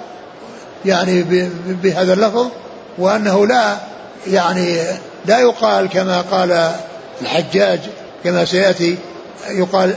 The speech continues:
السورة التي تذكر فيها البقرة، السورة التي تذكر فيها البقرة، وإنما يقال سورة البقرة. نعم.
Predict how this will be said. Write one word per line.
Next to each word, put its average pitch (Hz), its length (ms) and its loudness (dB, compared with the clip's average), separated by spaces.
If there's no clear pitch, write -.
السورة 196 440 2
التي 175 260 2
تذكر 170 320 2
فيها 170 180 0
البقرة، 160 340 -4
السورة 175 460 2
التي 175 280 2
تذكر 180 460 2
فيها 165 180 2
البقرة، 156 480 0
وإنما 165 300 0
يقال 185 320 0
سورة 214 340 2
البقرة. 147 500 0
نعم. 143 140 -4